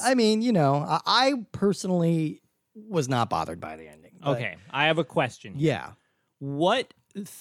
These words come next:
Speaker 2: things, like, that have been long-running series, either, I guess, film or video games, that have spanned at least three or more entries have had satisfying endings?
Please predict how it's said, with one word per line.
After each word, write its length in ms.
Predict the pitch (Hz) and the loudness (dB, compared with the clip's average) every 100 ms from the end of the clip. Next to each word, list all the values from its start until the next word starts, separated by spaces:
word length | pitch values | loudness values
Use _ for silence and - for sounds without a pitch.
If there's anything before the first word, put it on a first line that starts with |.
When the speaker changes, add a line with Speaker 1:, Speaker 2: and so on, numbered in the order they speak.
| - | 2
Speaker 2:
things, 800 | 180 151 131 123 117 120 117 151 | 4 4 0 -4 -6 -10 -10 -2
like, 300 | 143 135 - | 0 0 -6
that 300 | 160 147 131 | -4 -2 0
have 140 | 151 | 0
been 300 | 147 139 127 | 0 0 0
long-running 640 | 131 139 165 170 165 160 147 | 0 2 2 2 0 0 -4
series, 500 | - 143 135 127 120 | -4 -2 -2 -2 -6
either, 180 | 120 | -4
I 100 | 117 | -4
guess, 200 | 120 120 | -4 -8
film 480 | - - 143 143 143 | -10 0 2 4 0
or 640 | 131 123 117 117 113 117 117 | -2 -4 -2 -2 -4 -8 -6
video 320 | 127 131 127 | -4 0 -2
games, 640 | 120 117 117 113 113 - _ _ _ _ _ - | -4 -6 -6 -8 -12 -14 _ _ _ _ _ -6
that 280 | 143 131 - _ _ _ _ | -2 -2 -6 _ _ _ _
have 240 | 143 139 147 | -4 -2 -4
spanned 400 | - 165 156 151 | -2 2 4 2
at 80 | |
least 320 | 147 143 - - | 0 -2 -4 -6
three 300 | 147 175 170 | -2 2 2
or 80 | |
more 540 | 143 139 139 139 131 127 | 2 2 4 4 2 2
entries 600 | 143 139 - 131 110 107 | 0 0 -2 -8 -10 -12
have 120 | 131 123 | -14 -10
had 460 | 135 143 135 127 - _ _ | -2 2 2 -2 -16 _ _
satisfying 680 | - 139 131 - 135 113 104 | -4 -2 -2 -4 -8 -8 -12
endings? 400 | 90 87 90 | -18 -20 _